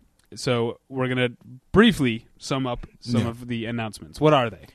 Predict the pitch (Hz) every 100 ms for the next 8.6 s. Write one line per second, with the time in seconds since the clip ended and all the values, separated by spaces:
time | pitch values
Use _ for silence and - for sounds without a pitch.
0 | _ 156 165 139 131 104 147 151 226 208
1 | 185 - - - - - 185 190 190 202
2 | 180 185 175 147 147 127 117 107 98 117
3 | - 120 147 135 - - - _ - -
4 | - - 262 202 147 180 170 - - _
5 | _ - - 151 135 202 240 202 180 160
6 | 143 - 151 151 147 135 135 151 135 127
7 | 117 - 151 175 143 135 147 139 123 131
8 | 156 190 - 147 117 104